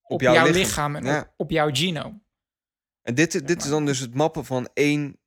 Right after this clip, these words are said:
Speaker 1: eh, weet je wel, e-, één map als het ware die ze, die ze
Speaker 2: Ja.
Speaker 1: kunnen maken. En dat zal een soort algemene map van het menselijk lichaam worden. Ik kan me zo voorstellen dat we over twintig jaar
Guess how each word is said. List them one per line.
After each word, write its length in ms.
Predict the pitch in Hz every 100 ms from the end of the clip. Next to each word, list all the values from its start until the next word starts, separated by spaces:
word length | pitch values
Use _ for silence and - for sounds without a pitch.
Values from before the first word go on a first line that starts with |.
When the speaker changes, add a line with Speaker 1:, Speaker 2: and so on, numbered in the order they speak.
| _
Speaker 1:
eh, 120 | - 78 73 71
weet 280 | 62 76 117
je 60 | 135
wel, 220 | 135 82 -
e-, 160 | 131 131
één 280 | 131 127
map 200 | 120 107
als 140 | - 107
het 100 | 101
ware 220 | 87 98
die 120 | 104
ze, 220 | 101 92
die 100 | 107
ze 60 | 104
Speaker 2:
Ja. 60 | 107
Speaker 1:
kunnen 160 | 104 95
maken. 280 | 73 -
En 60 | 101
dat 120 | 101
zal 120 | -
een 60 | 110
soort 240 | - -
algemene 500 | - 123 123 113 113
map 240 | 107 110 -
van 140 | 110
het 120 | 107 107
menselijk 360 | 110 110 104
lichaam 320 | 107 110 101
worden. 260 | 101 - - _ _ _ _ _ _ _ _ _ _ _ _ _
Ik 100 | -
kan 160 | 220 175
me 80 |
zo 160 | 127 117
voorstellen 560 | 113 113 113 110 107 117
dat 360 | 117 - - _
we 140 | 113 -
over 500 | 113 110 110 107 -
twintig 320 | 139 123 120
jaar 460 | 113 110 113 175